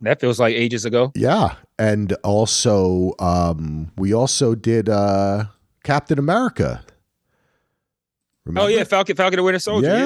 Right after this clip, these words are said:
Speaker 1: yeah.
Speaker 2: Yeah, yep. Um, so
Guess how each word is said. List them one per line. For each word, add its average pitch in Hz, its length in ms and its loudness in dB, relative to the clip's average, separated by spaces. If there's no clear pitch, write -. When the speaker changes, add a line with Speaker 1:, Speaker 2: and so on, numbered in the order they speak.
Speaker 1:
yeah. 269 240 2
Speaker 2:
Yeah, - 0 -
yep. 92 420 -4
Um, 104 540 0
so 101 720 2